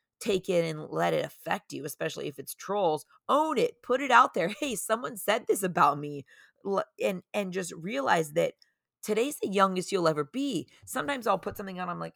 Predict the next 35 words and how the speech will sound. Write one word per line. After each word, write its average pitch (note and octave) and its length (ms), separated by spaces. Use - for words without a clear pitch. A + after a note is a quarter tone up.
"Eh, D4 240
am G3+ 80
I F#4 60
too - 120
old F#3+ 200
to F#3 60
wear F3 140
this?" A3+ 180
I'm D#3+ 80
like, D#3+ 180
"Well, E3 360
I'm F3+ 100
the F3 80
youngest F3+ 460
I'll F#3+ 160
ever F#3 180
be F#3+ 200
today, C4 440
so D#3 220
let's D3+ 420
go." F3 600
And G3+ 80
I A3+ 80
think C4 220
there's C4 180
something G#3+ 320
cool G3+ 300
and F#3 100
empowering E3 580
about D3 300
that D3 260
because D3+ 760
our F#3+ 100
bodies F#3 460
age. D3 560